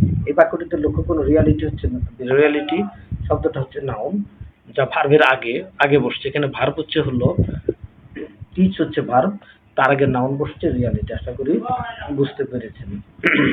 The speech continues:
পরবর্তী বাক্যটি লক্ষ্য করুন, "আমাদের বাস্তবতার সাথে সংগ্রাম করা উচিত।" ইংরেজি করলে দাঁড়ায়, "We should struggle with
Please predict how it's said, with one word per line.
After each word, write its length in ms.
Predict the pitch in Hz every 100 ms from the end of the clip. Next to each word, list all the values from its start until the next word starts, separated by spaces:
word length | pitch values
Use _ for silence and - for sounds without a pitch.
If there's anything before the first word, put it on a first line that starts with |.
| 1077 1017 1047 - - - - - - - - - - -
পরবর্তী 360 | 151 170 170 147
বাক্যটি 340 | 143 139 143
লক্ষ্য 320 | 127 120 123
করুন, 300 | 117 117 180 - _ _ _ _ _ _ _ _ - - - - - 160
"আমাদের 340 | 151 151 165
বাস্তবতার 680 | 147 165 165 165 160 151 -
সাথে 300 | - - 160 - -
সংগ্রাম 340 | 143 139 139
করা 220 | 131 123
উচিত।" 340 | 113 110 - 98 - - - - _ _ 139
ইংরেজি 340 | 151 147 139
করলে 240 | 131 127
দাঁড়ায়, 380 | 120 117 123 202 - _ _ _ _ - - - - - -
"We 160 | 147
should 400 | 151 147 139 156
struggle 680 | - - - 139 143 151 151
with 180 | 143